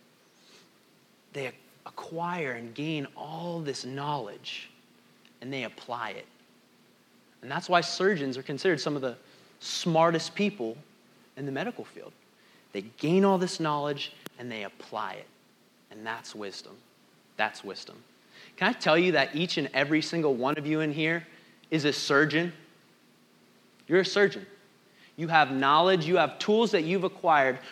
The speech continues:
from the mistakes that you've learned in your past, and you can use them to save someone's life. The scalpel is in your hand. You can go to work on someone, share your testimony, and save their life,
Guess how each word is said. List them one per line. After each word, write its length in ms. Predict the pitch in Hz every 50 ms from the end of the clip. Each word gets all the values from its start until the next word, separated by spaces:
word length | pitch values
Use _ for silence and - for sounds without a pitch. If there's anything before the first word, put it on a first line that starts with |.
| - -
from 140 | 170 160
the 60 | 156 151
mistakes 480 | 151 147 - - - 180 - - -
that 140 | - 233 208
you've 220 | 208 208 196 151
learned 240 | 160 160 165 165 160
in 120 | 151 139 143
your 160 | 156 180 185
past, 440 | - - 175 151 143 143 - - - - - - -
and 140 | 147 160
you 100 | 185 220
can 200 | 214 - 214 185
use 460 | 175 160 143 143 170 226 247 247 196 143
them 200 | 156 170 165 165
to 120 | 165 180
save 340 | 156 - - 196 190 185 165
someone's 480 | - - 196 190 180 175 170 165 - 143
life. 340 | 135 123 107 - - - - - - - - _
The 80 | 156 147
scalpel 540 | - - - 190 190 220 208 208 208 196 185
is 100 | 170 147
in 120 | 160 143
your 380 | 139 139 151 175 202 233 247 254
hand. 380 | 190 196 175 165 160 160 160 - - - - -
You 160 | 156 196 247
can 180 | 233 - 233 214
go 160 | 185 208 208
to 80 | 196 175
work 300 | 160 185 190 185 190 196
on 160 | 165 151 147
someone, 340 | - 180 165 160 156 156 156
share 260 | - - 208 214 220
your 140 | 220 214 208
testimony, 580 | 214 226 208 - - - 180 170 175 175 156
and 140 | 143 139 135
save 380 | - - 185 190 196 190 160 160
their 160 | 175 175 165
life, 420 | 147 135 113 101 - - - -